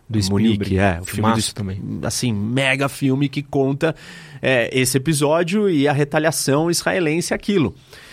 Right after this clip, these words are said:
Speaker 2: O terrorismo é um episódio geopolítico. E aquele episódio é uma situação dessa. É. Outra coisa que tem a ver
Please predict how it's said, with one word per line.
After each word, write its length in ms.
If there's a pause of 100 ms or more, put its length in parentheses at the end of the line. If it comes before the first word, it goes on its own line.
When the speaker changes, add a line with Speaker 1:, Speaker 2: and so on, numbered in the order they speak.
(1000)
Speaker 2:
O 80
terrorismo 580
é 140
um 120
episódio 640
geopolítico. 800 (420)
E 400
aquele 400
episódio 640 (200)
é 360
uma 260
situação 500
dessa. 480 (440)
É. 280 (600)
Outra 320
coisa 280
que 120
tem 120
a 120
ver 260